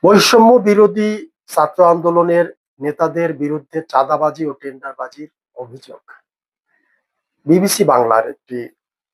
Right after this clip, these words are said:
আহ, শিরোনাম, "বৈষম্য বিরোধী এক নেতার বিরুদ্ধে চাঁদাবাজির অভিযোগ প্রকাশ্যে যা জানা যাচ্ছে।"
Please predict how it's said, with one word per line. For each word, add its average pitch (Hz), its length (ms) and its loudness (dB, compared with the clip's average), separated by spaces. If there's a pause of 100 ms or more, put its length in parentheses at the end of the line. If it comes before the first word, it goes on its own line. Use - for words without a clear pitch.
(340)
আহ, 110 320 -6
শিরোনাম, 127 500 -4
"বৈষম্য 165 500 -2
বিরোধী 185 440 -4
এক 156 340 -4
নেতার 156 340 -2
বিরুদ্ধে 147 400 -8
চাঁদাবাজির 139 600 -4
অভিযোগ 139 420 -8 (360)
প্রকাশ্যে 180 480 -6
যা 120 140 -2
জানা 107 260 -10
যাচ্ছে।" - 460 -18